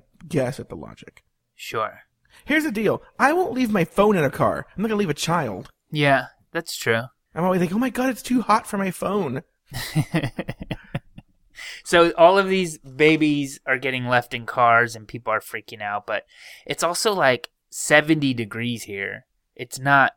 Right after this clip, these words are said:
Speaker 2: really hot, but
Speaker 1: Yeah, it doesn't, but that doesn't matter 'cause it, the, the car is like an oven essentially, so it'll get much hotter than it is outside.
Speaker 2: So, is this have to do with heat then? So I ca-, I,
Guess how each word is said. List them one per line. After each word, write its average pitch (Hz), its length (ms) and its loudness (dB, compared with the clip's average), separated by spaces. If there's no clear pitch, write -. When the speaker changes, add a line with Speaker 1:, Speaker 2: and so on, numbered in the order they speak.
Speaker 2:
really 127 480 -6
hot, 110 400 2
but 104 160 -8
Speaker 1:
Yeah, 151 240 0
it 147 80 0
doesn't, 160 340 2
but 147 180 4
that 147 160 8
doesn't 151 240 -2
matter 135 340 2
'cause 139 200 -4
it, 117 240 -4
the, 101 260 -8
the 117 120 -6
car 139 460 0
is - 160 -6
like 123 120 -6
an 127 140 -8
oven 127 260 2
essentially, 107 540 -8
so - 160 -4
it'll 139 180 2
get 147 220 -6
much 135 260 -2
hotter 123 320 -4
than 117 140 -6
it 110 80 -6
is 120 80 -8
outside. 90 540 -10
Speaker 2:
So, 165 340 4
is 151 200 0
this 180 180 4
have 165 240 6
to 180 100 -10
do 180 140 -2
with 214 200 -2
heat 247 240 -6
then? 262 280 -2
So 143 320 0
I 143 100 8
ca-, - 220 -2
I, 143 140 4